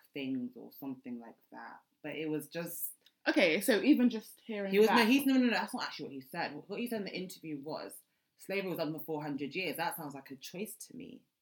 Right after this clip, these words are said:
Speaker 1: That's what he said.
Speaker 2: That's exactly what he said.
Speaker 1: I'm pretty sure that's exactly what he said.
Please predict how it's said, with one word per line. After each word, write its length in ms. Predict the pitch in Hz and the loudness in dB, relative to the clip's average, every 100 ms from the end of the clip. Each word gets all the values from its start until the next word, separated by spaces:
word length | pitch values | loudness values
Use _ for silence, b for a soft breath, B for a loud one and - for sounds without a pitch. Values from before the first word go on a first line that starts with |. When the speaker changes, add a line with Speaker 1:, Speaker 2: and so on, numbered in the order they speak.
| _ _ _ _ | _ _ _ _
Speaker 1:
That's 240 | 160 151 - | -6 -6 -8
what 120 | 127 | -14
he 100 | 135 | -16
said. 180 | 110 - _ _ _ _ _ _ _ _ _ _ | -18 -20 _ _ _ _ _ _ _ _ _ _
Speaker 2:
That's 200 | 208 208 | -6 -4
exactly 600 | 190 170 170 180 - 190 | -6 -8 -6 -6 -4 -8
what 120 | 165 170 | -8 -8
he 80 | |
said. 260 | 165 156 - - | -12 -14 -14 -10
Speaker 1:
I'm 100 | 147 | -8
pretty 180 | 160 147 | -8 -10
sure 80 | 139 | -10
that's 100 | 139 | -12
exactly 300 | 127 - 123 | -12 -12 -14
what 120 | 80 | -14
he 60 | |
said. 200 | 123 107 | -16 -20